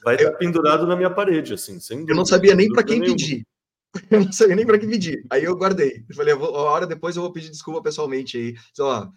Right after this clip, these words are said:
Speaker 2: foi roubado honestamente, tá?" Então, <laughs> é, cara, é, uma das coisas, uma vez eu escutei o, o Jack Johnson falando uma frase que eu acho que cabe, eu vou,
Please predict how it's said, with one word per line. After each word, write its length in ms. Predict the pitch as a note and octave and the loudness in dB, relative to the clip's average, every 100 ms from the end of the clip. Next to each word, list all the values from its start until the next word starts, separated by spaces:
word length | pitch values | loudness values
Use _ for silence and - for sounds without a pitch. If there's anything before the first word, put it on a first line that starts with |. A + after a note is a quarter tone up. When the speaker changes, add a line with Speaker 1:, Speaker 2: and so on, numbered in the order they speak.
| _ _ | _ _
Speaker 2:
foi 100 | - | -4
roubado 340 | D3+ D#3 D3 E3 | 0 0 0 -2
honestamente, 600 | E3 E3+ F#3 D#3 A#2 A#2 | -4 -6 -8 -8 -10 -12
tá?" 220 | A2+ B2 - _ _ _ | -12 -14 -18 _ _ _
Então, 200 | A#2+ C3+ - _ _ - | -12 -12 -14 _ _ -12
<laughs> 840 | D3+ E3+ D3+ F#3+ G3 F#3+ B3+ G3+ _ _ _ _ - - - _ _ | -10 -8 -8 -8 -10 -10 -12 -14 _ _ _ _ -20 -20 -20 _ _
é, 520 | - A#2+ B2 B2 A#2+ A#2 - _ - | -6 -4 -2 -2 -4 -6 -16 _ -6
cara, 420 | F3 F#3+ C3 - _ | -2 -2 -4 -10 _
é, 280 | D3+ C#3 B2+ - | 2 2 0 -8
uma 180 | F#3 A#3+ | -6 -2
das 160 | F3+ - | -2 -4
coisas, 400 | E3+ F3 C#3+ A#2 | -6 -6 -6 -8
uma 180 | F3 G3 | -4 -2
vez 160 | C4 | -2
eu 100 | B3+ | -2
escutei 400 | G3+ - D#3 E3 | -6 -8 -12 -12
o, 100 | D3 C#3+ | -14 -14
o 360 | C#3 C3 B2+ | -10 -8 -6
Jack 240 | A#2+ D3+ - | -6 -8 -8
Johnson 360 | C3 C#3 B2+ | -8 -8 -12
falando 400 | A2 A2+ A2 G2 - _ - | -10 -6 -6 -10 -16 _ -12
uma 240 | A2+ G#2+ | -10 -8
frase 280 | G#2+ A#2+ - | -8 -8 -6
que 80 | C3 | -8
eu 60 | |
acho 140 | B2 - | -8 -12
que 80 | |
cabe, 420 | - A#2+ A2+ G#2 F#2+ _ _ _ _ G#2+ _ | -10 -8 -8 -12 -16 _ _ _ _ -20 _
eu 160 | G#2+ G#2 | -12 -10
vou, 300 | G2+ A2 | -6 -8